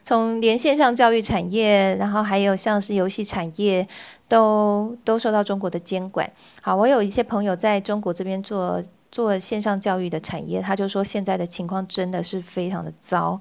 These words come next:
那他们的这个要打合约也，也，也都卡关哈，资金那边也受到一些影响，所以现在的情况真的是蛮风声鹤唳的。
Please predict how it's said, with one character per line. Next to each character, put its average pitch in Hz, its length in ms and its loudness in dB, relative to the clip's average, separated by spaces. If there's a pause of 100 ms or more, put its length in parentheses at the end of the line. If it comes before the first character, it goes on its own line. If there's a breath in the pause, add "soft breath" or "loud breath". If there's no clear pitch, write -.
(420 loud breath)
那 196 380 0
他 220 160 0
们 208 160 -2
的 185 320 0
这 208 160 -6
个 190 120 -2
要 208 160 2
打 202 160 -2
合 175 220 -4
约 190 220 0
也， 170 320 -4 (100)
也， 170 380 -6
也 180 100 -4
都 196 100 0
卡 180 240 -8
关 180 240 -2
哈， 175 160 -6
资 185 160 -12
金 196 140 -6
那 196 100 -2
边 185 240 -6
也 170 140 -4
受 185 160 -6
到 180 160 -2
一 175 60 -4
些 175 160 -6
影 170 200 -10
响， - 240 -6 (360 loud breath)
所 - 120 -6
以 269 60 0
现 277 100 -4
在 277 120 2
的 233 60 0
情 220 140 -4
况 214 160 -2
真 202 120 -6
的 196 100 -4
是 190 320 -4
蛮 180 580 -4 (320)
风 262 160 -2
声 277 160 2
鹤 277 200 -2
唳 202 240 -4
的。 - 180 -4